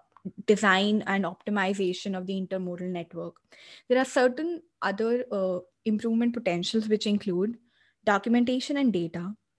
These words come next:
transportation packaging, route optimization, fleet management,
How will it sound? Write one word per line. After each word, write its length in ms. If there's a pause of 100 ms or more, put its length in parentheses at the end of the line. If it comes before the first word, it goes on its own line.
(460)
transportation 720
packaging, 640 (600)
route 180
optimization, 1040 (480)
fleet 440
management, 800